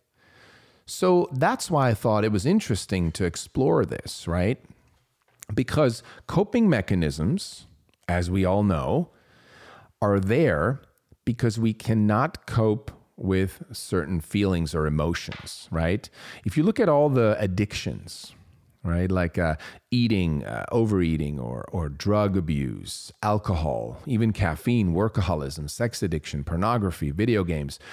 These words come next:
shopping, gambling, all these addictions are basically coping mechanisms,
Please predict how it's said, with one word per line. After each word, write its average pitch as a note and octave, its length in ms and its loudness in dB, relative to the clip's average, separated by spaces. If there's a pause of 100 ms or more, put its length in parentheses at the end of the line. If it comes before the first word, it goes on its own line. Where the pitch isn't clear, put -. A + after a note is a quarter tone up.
(140)
shopping, G#2+ 560 -2
gambling, G2 480 0 (400)
all F3 320 4
these E3+ 300 2
addictions G#2+ 800 -4 (1300)
are F#2 420 2 (120)
basically - 800 -4 (640)
coping C3 500 0
mechanisms, D2 920 -8